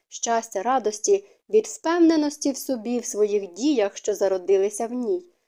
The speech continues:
Жофрей цілував її чоло, гладив волосся. Вони мало говорили в ту ще повну очікування ніч,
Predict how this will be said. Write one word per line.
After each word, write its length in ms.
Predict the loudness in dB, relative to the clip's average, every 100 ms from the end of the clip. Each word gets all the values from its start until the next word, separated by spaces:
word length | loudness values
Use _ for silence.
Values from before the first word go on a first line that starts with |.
| _ _ _
Жофрей 320 | -4 0 2
цілував 560 | 2 0 -2 2 2 2
її 200 | -2 -6
чоло, 540 | -2 -2 0 0 0 -6
гладив 460 | -4 0 4 2 2
волосся. 640 | -2 0 -2 -2 -4 -4 -6 _ _ _
Вони 280 | -2 0 2
мало 320 | 0 2 4
говорили 640 | 4 2 2 2 2 2 0
в 100 | -2
ту 280 | 2 2
ще 180 | 2 -2
повну 440 | -2 2 4 4 2
очікування 800 | -4 -4 -8 -6 -4 -2 0 0
ніч, 520 | -2 -4 -4 -8